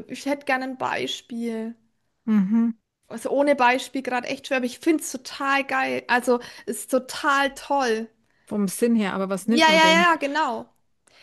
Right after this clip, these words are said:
Speaker 1: Das ist es. Gefühle sind immer valide. <laughs> Sag ich
Speaker 2: Mhm.
Speaker 1: nochmal.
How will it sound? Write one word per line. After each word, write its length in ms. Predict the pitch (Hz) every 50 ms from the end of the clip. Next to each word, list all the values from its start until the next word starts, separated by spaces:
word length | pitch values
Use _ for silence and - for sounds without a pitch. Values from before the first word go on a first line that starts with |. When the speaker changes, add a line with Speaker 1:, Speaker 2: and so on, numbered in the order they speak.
| _ _ _ _ _ _ _ _
Speaker 1:
Das 280 | - 226 262 320 339 349
ist 180 | 427 453 - -
es. 120 | 247 - - _ _ _ -
Gefühle 500 | 285 277 277 - - 349 359 381 392 480 - 427 -
sind 240 | 302 277 - -
immer 300 | 320 339 349 359 349 349
valide. 680 | 339 311 302 294 311 339 381 370 - 220 208 208 220 226 - _ _ _ _
<laughs> 240 | _ _ _ - -
Sag 120 | 277 262
ich 100 | 254 277
Speaker 2:
Mhm. 0 |
Speaker 1:
nochmal. 480 | - - - 185 185 - 208 104 107 -